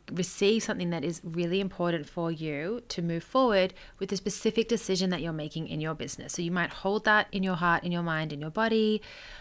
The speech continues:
ask your business to work out some details, you know, while you're listening, and let something drop in when it's, when you're ready for it, when it's ready. Yeah,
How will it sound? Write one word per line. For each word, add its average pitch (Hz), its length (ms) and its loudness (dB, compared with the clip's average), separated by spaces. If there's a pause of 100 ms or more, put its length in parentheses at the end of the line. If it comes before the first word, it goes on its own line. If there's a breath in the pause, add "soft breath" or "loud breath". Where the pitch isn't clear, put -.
(180 loud breath)
ask 190 300 4
your 233 100 4
business 208 540 4
to 185 580 2
work 180 280 0
out 185 180 2
some 202 140 -2
details, 190 680 2 (280)
you 190 120 0
know, 180 120 2
while 170 220 2
you're 196 120 2
listening, 196 600 0 (1160)
and 180 200 0
let 180 220 4
something 202 180 2
drop 180 220 0
in 165 180 0
when 170 300 0 (240)
it's, 165 200 -4
when 190 300 2
you're 196 100 2
ready 160 280 -2
for - 180 -10
it, - 120 -8
when 175 120 -2
it's - 220 -6
ready. 151 420 -6 (1200 loud breath)
Yeah, 120 180 -8